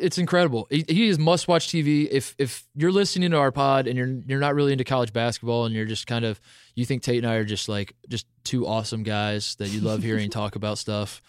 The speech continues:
Speaker 1: um, and that's why you tune in every
Speaker 2: Then I say,
Speaker 1: every
Speaker 2: "Thank
Speaker 1: show."
Speaker 2: you,
Speaker 1: Yeah,
Speaker 2: Mom.
Speaker 1: th-, thank you, Mom. Here's my advice to you.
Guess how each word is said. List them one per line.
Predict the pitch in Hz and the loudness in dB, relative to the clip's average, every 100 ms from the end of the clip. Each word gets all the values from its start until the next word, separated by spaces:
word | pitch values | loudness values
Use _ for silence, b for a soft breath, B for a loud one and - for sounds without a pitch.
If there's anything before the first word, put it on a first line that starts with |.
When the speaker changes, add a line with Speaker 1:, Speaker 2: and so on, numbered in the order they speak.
| B B B - | B B B -6
Speaker 1:
um, | 107 104 | -2 -2
and | 101 | -2
that's | 107 - | -4 -2
why | 110 | -2
you | 104 | -2
tune | 101 110 104 | -2 -4 -2
in | 101 | -2
every | 98 95 | -4 -2
Speaker 2:
Then | 107 | -2
I | 113 | 0
say, | - | 0
Speaker 1:
every | 107 104 | 0 2
Speaker 2:
"Thank | 120 | 0
Speaker 1:
show." | 107 | 2
Speaker 2:
you, | 107 | 0
Speaker 1:
Yeah, | 87 82 | 0 -2
Speaker 2:
Mom. | 87 | -2
Speaker 1:
th-, | 120 | -6
thank | - - 160 - | -6 -4 -2 0
you, | 160 | -2
Mom. | 123 175 B B B B B B B B - | -4 -8 B B B B B B B B -2
Here's | 156 185 | 2 4
my | 190 175 | 4 4
advice | 143 131 - | 6 4 2
to | 120 | 0
you. | 104 98 | 0 -4